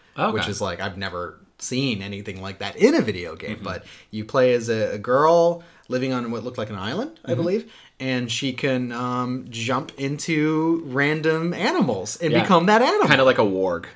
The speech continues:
Speaker 2: Yeah, but the game has, like, this, you know, it's cool, like, yeah, just kinda down-key music, and it's got, like, a very, just a low-key vibe to it. It looks really cool. Yeah, yeah, it looks like a Pixar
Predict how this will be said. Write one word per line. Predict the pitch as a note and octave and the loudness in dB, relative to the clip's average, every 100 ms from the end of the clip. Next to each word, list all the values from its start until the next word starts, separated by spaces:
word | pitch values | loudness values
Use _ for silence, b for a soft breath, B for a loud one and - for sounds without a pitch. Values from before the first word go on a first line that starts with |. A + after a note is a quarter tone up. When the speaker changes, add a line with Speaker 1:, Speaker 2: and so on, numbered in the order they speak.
| _ | _
Speaker 2:
Yeah, | A3 E4 G3 - | 0 4 6 4
but | D#3 | 2
the | D#3+ | 4
game | E3+ G3 | 6 6
has, | G3+ G#3+ G#3 | 6 6 4
like, | G3+ | 4
this, | G3+ G3 | 4 2
you | G#3+ | 2
know, | F#3+ D#3 | 4 4
it's | D3 - D#3 D#3 C3+ | 2 -2 -10 -12 -14
cool, | - F#3 F3+ F3+ F3 | -4 0 2 2 2
like, | E3+ D#3+ D3 C#3 - - | 2 2 -2 -14 -20 -14
yeah, | E3 F2+ A#2+ | -12 -12 -12
just | C#3+ - | -12 -6
kinda | E3 D#3 C#3+ C3+ A#2+ A#2 - _ _ - | -2 0 2 2 0 -4 -14 _ _ -14
down-key | B2 C3 D3+ D#3+ D#3+ | -4 -2 -2 -4 -4
music, | C3+ D3 E3 D#3+ D#3+ D3+ - - B B - | -2 2 2 4 2 2 -4 -18 B B -8
and | A2+ A2+ | -4 -2
it's | A2 | -2
got, | C#3 B2+ | -2 -2
like, | B2 A#2 | -2 -4
a | A#2 | -4
very, | B2 C#3+ C3+ | -2 0 -2
just | - | -4
a | B2 | -4
low-key | A#2 C3 C#3 A#2+ | -2 -2 -2 -4
vibe | F#2+ G2+ A2+ | -2 -2 -2
to | A#2 B2 | -6 -4
it. | B2+ | -4
It | A2+ | -4
looks | F#3 C4 | -4 0
really | B3+ | 0
cool. | B3 F#3 | 2 0
Yeah, | D3+ G3 | 0 2
yeah, | B3 - | 2 2
it | |
looks | D#3+ G3 | -2 -4
like | G#3 | -2
a | |
Pixar | G3+ A3+ - C#3+ A2+ G2+ | 0 2 2 2 2 -2